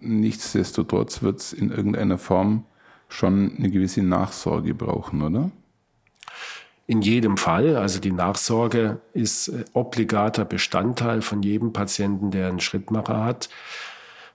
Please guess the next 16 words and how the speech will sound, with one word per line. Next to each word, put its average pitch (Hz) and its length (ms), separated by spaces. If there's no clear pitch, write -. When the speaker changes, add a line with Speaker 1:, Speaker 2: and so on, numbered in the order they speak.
Speaker 2:
Und 98 240
es 98 160
bleibt 107 420
auch, 107 460
äh, 98 260
so 107 240
lange, 110 360
bis 110 240
der 101 100
Schrittmacher, 95 1000
äh, 101 380
sein, 95 560
nicht 110 320
mehr 104 140
gebraucht 101 560
wird, 143 500